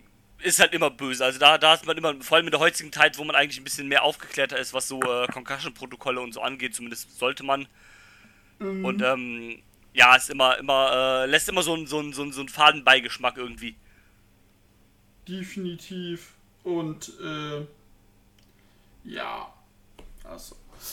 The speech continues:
Speaker 2: ähm, du hast recht, so fader Beigeschmack und ja. Nee, auf jeden Fall, äh, Levi Everett konnte meines Erachtens überraschenderweise hier Effie pinnen.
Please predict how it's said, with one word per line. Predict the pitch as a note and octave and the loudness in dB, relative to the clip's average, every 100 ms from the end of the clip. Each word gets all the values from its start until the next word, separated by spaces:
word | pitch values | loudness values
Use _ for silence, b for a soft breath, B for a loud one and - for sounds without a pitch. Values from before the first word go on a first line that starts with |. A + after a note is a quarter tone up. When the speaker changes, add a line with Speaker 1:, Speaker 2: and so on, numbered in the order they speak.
| B - - | B -8 2
Speaker 2:
ähm, | F#3 F3 D#3+ - _ _ _ - | 4 4 0 -8 _ _ _ -6
du | E3+ | -2
hast | E3 - | 0 -2
recht, | E3 E3 - | -4 -4 -8
so | F3 | -8
fader | F3 F3+ F3 | 2 2 2
Beigeschmack | D#3 F3 G3 G3 - F3+ E3 - | 2 2 2 -2 -2 -2 -2 -4
und | E3 D3+ - | -8 -8 -4
ja. | D3 D3 B B B | -4 -4 B B B
Nee, | F3+ A3 | 2 4
auf | G#3 G#3 | 4 2
jeden | G3+ F#3+ | 2 0
Fall, | - E3 E3 E3 D#3+ E3+ D#3+ D3+ | 4 4 4 2 0 -2 0 -2
äh, | - _ _ _ _ _ - - _ _ _ _ _ _ _ _ E3+ | -6 _ _ _ _ _ -20 -20 _ _ _ _ _ _ _ _ 2
Levi | C#4+ D4 | 4 4
Everett | B3+ B3+ C4+ B3+ - | 2 0 0 -2 -2
konnte | A3+ A#3+ B3 A3 F#3+ | 0 2 2 0 0
meines | G3+ G3 C4+ D#4 | 2 4 4 2
Erachtens | D#4+ A#3 - - A#3+ - F#4 | 2 2 2 -2 -12 -12 -8
überraschenderweise | F3+ E3 D3+ F3 - A#3+ A#3 A3 A#3+ A#3+ B3 | -2 -2 2 2 4 0 2 0 0 0 2
hier | C4 C4 | 2 2
Effie | G#3+ B3+ B3+ | 0 -2 -2
pinnen. | B3+ B3+ D#4+ | 0 0 -2